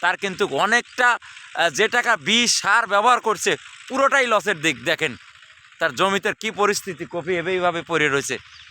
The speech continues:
যার যেবা লাগে এই কপিগুলো নিয়ে যাচ্ছে। আসলে খুবই কষ্ট লাগে। কৃষক বাঁচলে কিন্তু দেশ বাঁচে। কৃষকের যদি পরিশ্রম করে, যদি, আহ, সার বিষ খাটিয়ে যদি ফসল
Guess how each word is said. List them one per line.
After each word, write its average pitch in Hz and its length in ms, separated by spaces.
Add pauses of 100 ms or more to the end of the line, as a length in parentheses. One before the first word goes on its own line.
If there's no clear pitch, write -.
(760)
যার 160 320
যেবা 165 260
লাগে 160 360 (240)
এই 151 160
কপিগুলো 156 460
নিয়ে 139 240
যাচ্ছে। 120 380 (600)
আসলে 170 220
খুবই 175 260
কষ্ট - 260
লাগে। 151 340 (360)
কৃষক 165 300
বাঁচলে 147 420
কিন্তু 143 280
দেশ 131 260
বাঁচে। 135 300 (540)
কৃষকের 170 380
যদি 160 240 (100)
পরিশ্রম 165 540
করে, 160 300 (460)
যদি, 160 220 (440)
আহ, 135 200
সার 175 320
বিষ 175 400
খাটিয়ে 170 400
যদি 160 340 (320)
ফসল 185 300